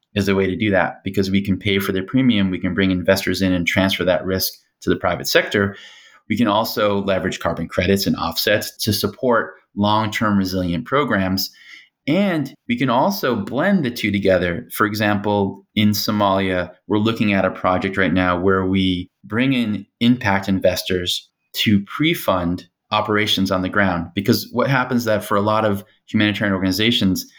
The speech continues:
there's a high cost to keep programs active. They may be just two or three years of financing from the grant side, but what comes after that? Like, you still need to maintain this, this work.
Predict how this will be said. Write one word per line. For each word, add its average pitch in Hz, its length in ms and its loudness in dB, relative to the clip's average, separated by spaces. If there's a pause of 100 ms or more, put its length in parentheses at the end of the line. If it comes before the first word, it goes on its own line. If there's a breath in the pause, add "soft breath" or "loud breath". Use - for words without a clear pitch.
(280 loud breath)
there's 104 160 2
a 104 60 4
high 107 220 0
cost 101 360 0
to - 60 -8
keep - 400 -2
programs 87 560 0
active. 92 480 -2
They 98 100 -2
may 98 180 2
be 101 120 -6
just 98 240 -4
two 101 140 0
or 98 80 2
three 92 220 -2
years 90 280 0
of 92 80 -10
financing 90 540 -2
from 85 140 -4
the 85 80 -6
grant 127 300 0
side, 90 360 -2
but 104 100 0
what 113 180 0
comes 104 280 0
after 92 300 -2
that? - 300 -2 (300)
Like, 98 160 0
you 117 60 2
still 123 240 -4
need 120 180 -2
to 107 80 -2
maintain 101 800 -2 (340 soft breath)
this, 98 240 2
this 101 200 -2
work. 185 420 -2